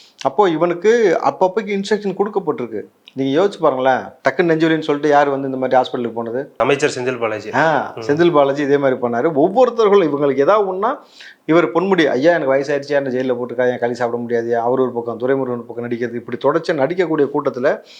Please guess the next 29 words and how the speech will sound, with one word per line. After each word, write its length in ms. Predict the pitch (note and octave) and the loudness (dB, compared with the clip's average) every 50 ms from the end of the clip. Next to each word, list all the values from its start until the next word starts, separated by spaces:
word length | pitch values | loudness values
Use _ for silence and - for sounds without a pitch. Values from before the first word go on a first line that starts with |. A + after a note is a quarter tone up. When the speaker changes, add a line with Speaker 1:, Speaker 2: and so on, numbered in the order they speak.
| - - _ | -20 -8 _
Speaker 1:
இவனு 260 | D#3 E3 G#3 A3+ G#3 - | 0 2 2 2 2 0
சேர்ந்திருக்கான். 460 | - F3 E3 D3+ C#3 C#3 C3 C3 D#3 F3+ | 0 -2 0 0 -2 0 0 0 2 2
ஏன்னா, 80 | G3 | 0
இவன் 240 | F#3 E3+ E3 D3+ D#3+ | 2 2 2 2 2
அபிமானி 260 | F#3+ G#3+ A3 G#3 F3+ | 0 -2 -2 -2 -2
இல்ல, 440 | D3 B2+ C3 C3+ B2+ A2 G#2 G2+ - _ - - _ _ _ _ _ | -2 0 2 2 2 2 -2 -4 -12 _ -18 -18 _ _ _ _ _
திமுகனாலே 520 | D#3 E3 F3 E3 D#3 D#3+ D#3+ D#3 D#3 D#3+ | -2 0 0 2 2 2 2 2 2 2
வந்து 200 | E3 D#3+ D#3 D#3+ | 2 2 2 0
நடிக்கணுன்றதை 520 | D#3 C3+ C#3+ D3+ D3+ D#3 D#3 D3+ C#3+ D3 C#3 | -2 -2 -2 -2 -2 -4 -4 -2 0 0 0
எங்களுக்கு 240 | D3 D3 C#3+ C#3 B2+ | 0 -2 -2 -4 -4
சொல்லி 200 | - C#3 C#3 D3 | -4 -4 -4 -4
கொடுத்த 240 | C3+ C3+ B2 B2 | -4 -4 -6 -6
பாடம் 300 | - - B2 C3 C3+ C3 | -2 0 2 2 2 0
போல் 120 | B2 A#2 A2+ | -2 -4 -6
இருக்கு. 420 | A2 G2+ F2+ G2+ B2 E3+ G3+ - _ _ _ - - - - _ | -6 -8 -6 -4 -6 -6 -6 -8 _ _ _ -20 -20 -20 -20 _
அவன் 220 | _ - A#2+ C#3+ C#3+ | _ 0 0 2 2
நடித்த 320 | C#3+ D3 D#3+ F3+ F3+ F3+ | 0 0 0 0 0 0
நடிப்பு 280 | D#3+ D3 C#3+ D3 E3 D#3 | 0 0 -2 -2 0 0
எடுபடலை. 520 | C#3+ C3 C#3 C#3 C#3 A#2+ A#2 A#2 C3+ D#3+ | 0 0 2 2 2 2 2 2 0 0
இன்றைக்கு 640 | E3 D3 C3 C#3 C3+ B2+ - A#2+ A#2+ D#3 G3+ A3 _ _ _ _ _ - - - _ _ _ _ _ _ _ _ _ | 0 -2 -2 -2 -2 -2 -2 -4 -4 -4 -6 -10 _ _ _ _ _ -20 -20 -20 _ _ _ _ _ _ _ _ _
இந்த 260 | C#3 C3+ C#3+ C3+ C3+ | -2 -2 4 4 4
வழக்கு 500 | A#2+ C3 C#3 D#3+ G3 G3 G3+ - - G3+ | 4 6 4 4 2 0 -2 0 2 4
அடுத்த 340 | A#2 B2 B2 - - - G3 | 4 4 4 0 0 -2 0
கட்டத்திற்கு 580 | F3+ F3 E3 E3+ G#3+ A#3 D3+ D#3 D3+ - F#3 | 0 0 0 0 -2 -2 -2 -4 -2 -2 -2
மிக 200 | E3+ D3+ D3 D3 | 0 0 2 0
துரிதமாக 580 | E3+ E3+ - D#3 E3 E3 E3 D#3+ D#3+ D#3 D#3 D#3 D#3 | 0 0 2 -2 0 0 0 0 0 -2 -2 -2 -2
போய்கிட்டு 260 | D#3 D#3 C#3+ D3 C3+ | -2 -2 -2 -4 -6
இருக்கிறதுக்கான 420 | C3+ C3 C3 B2 A#2 A#2+ A#2 A2+ | -2 -2 -2 0 0 -2 -2 -2
காரணமே 500 | - - B2 C#3+ E3+ E3+ D3+ D3 D3 D3+ | -2 -2 0 0 0 -2 -2 -8 -8 -6